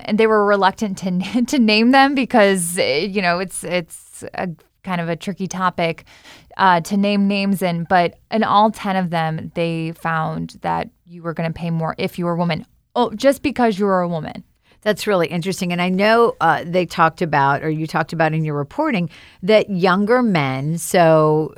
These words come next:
Speaker 2: teenage
Speaker 1: Sixteen to twenty-five
Speaker 2: Right,
Speaker 1: year old.
Speaker 2: into their early twenties, have a higher chance of being in an accident.
Speaker 1: Yeah, they're riskier drivers, so they're gonna have to pay more for car insurance. That's fine and accepted. When you look at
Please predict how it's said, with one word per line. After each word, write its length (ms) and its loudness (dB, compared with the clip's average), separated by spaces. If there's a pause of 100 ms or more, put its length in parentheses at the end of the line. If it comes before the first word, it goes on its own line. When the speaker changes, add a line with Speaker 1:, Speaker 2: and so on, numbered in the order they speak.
(300)
Speaker 2:
teenage 640 -2
Speaker 1:
Sixteen 640 -2
to 100 0
twenty-five 520 -2
Speaker 2:
Right, 140 6
Speaker 1:
year 100 -2
old. 160 2
Speaker 2:
into 120 4
their 220 2
early 380 2
twenties, 580 -2 (200)
have 160 4
a 40 8
higher 240 4
chance 300 -2
of 80 -2
being 160 -2
in 100 -2
an 140 -2
accident. 480 -6
Speaker 1:
Yeah, 160 0
they're 200 0
riskier 440 0
drivers, 440 0
so 120 -4
they're 160 2
gonna 140 4
have 160 0
to 100 -12
pay 160 -4
more 180 0
for 140 -8
car 240 -6
insurance. 520 -6
That's 360 -2
fine 260 0
and 140 -2
accepted. 560 -6
When 120 2
you 120 0
look 180 0
at 340 2